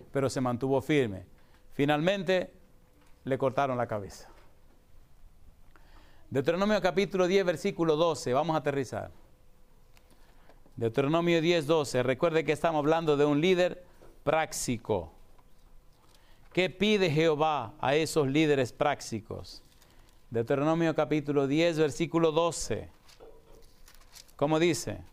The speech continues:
Dice el versículo doce, diez, doce: "Ahora pues, Israel,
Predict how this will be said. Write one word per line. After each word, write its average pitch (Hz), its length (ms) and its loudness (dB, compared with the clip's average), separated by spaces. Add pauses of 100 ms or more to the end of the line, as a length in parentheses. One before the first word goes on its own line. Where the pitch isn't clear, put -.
(2000)
Dice 143 400 2
el 151 80 0
versículo 143 580 2
doce, 151 460 2
diez, 135 300 0
doce: 151 500 0 (720)
"Ahora 160 560 0
pues, 170 320 0
Israel, 139 640 0